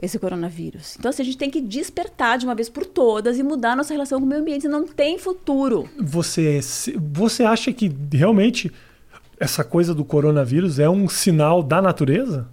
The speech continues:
Speaker 1: Não tenho dúvida nenhuma. Ah,
Speaker 2: Mesmo, ah, a discussão é que ele nasceu em laboratório?
Speaker 1: Não acredito. Se ele na-, eu acho assim, essa coisa de laboratório, eu acho que pode ter uma, uma coisa que eu, que faz sentido pra mim. Por exemplo,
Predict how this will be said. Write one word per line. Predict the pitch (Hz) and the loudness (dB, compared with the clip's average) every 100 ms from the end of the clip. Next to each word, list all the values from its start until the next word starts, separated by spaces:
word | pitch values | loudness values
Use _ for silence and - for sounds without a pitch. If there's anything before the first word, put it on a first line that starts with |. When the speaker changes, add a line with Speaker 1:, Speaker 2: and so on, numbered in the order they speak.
| - - _ - | -18 -20 _ -12
Speaker 1:
Não | 190 | -10
tenho | 170 - | -8 -8
dúvida | 185 185 175 202 | -8 -8 -8 -10
nenhuma. | 466 262 196 180 170 - - - - - - | -8 -8 -6 -10 -12 -18 -20 -20 -20 -20 -16
Ah, | - 170 170 170 170 165 165 160 - _ _ - _ - - - - | -8 -4 -2 0 0 0 0 -2 -8 _ _ -20 _ -20 -20 -20 -4
Speaker 2:
Mesmo, | 165 190 277 277 240 208 208 220 | 2 2 4 4 4 4 2 2
ah, | 160 147 131 - - - - | 2 2 0 -8 -20 -10 -4
a | |
discussão | 160 - 190 - 185 185 | -4 -2 -2 0 2 2
é | |
que | 185 | 2
ele | 175 | 0
nasceu | 170 156 - 170 | 0 -2 -2 -2
em | |
laboratório? | 165 143 143 127 139 139 202 233 208 170 151 | 0 2 0 -2 0 2 4 4 4 4 2
Speaker 1:
Não | 143 | 2
acredito. | 143 196 180 202 214 262 - - - | 2 0 -2 -4 -6 -8 -12 -20 -8
Se | - | -4
ele | 285 | 0
na-, | 285 - - - - - | -2 -4 -12 -20 -16 -2
eu | 240 | 0
acho | 233 - | 2 0
assim, | 269 180 175 160 - | -6 -6 -6 -8 -6
essa | 202 240 | -6 -2
coisa | 214 | -2
de | 208 | 0
laboratório, | 190 185 175 220 220 | 2 0 0 2 2
eu | |
acho | 233 | 0
que | - | -4
pode | 254 240 | -4 -2
ter | 277 | 0
uma, | 285 427 | 0 -2
uma | 415 254 294 | -2 -2 -2
coisa | 285 262 269 | 0 0 0
que | 269 | -2
eu, | 247 - | -4 -4
que | - | -8
faz | 220 233 220 | -6 -6 -6
sentido | 233 233 214 | -6 -8 -6
pra | 233 | -4
mim. | 202 147 151 | -4 -6 -6
Por | 202 | -2
exemplo, | 208 175 151 160 | -2 -2 -6 -10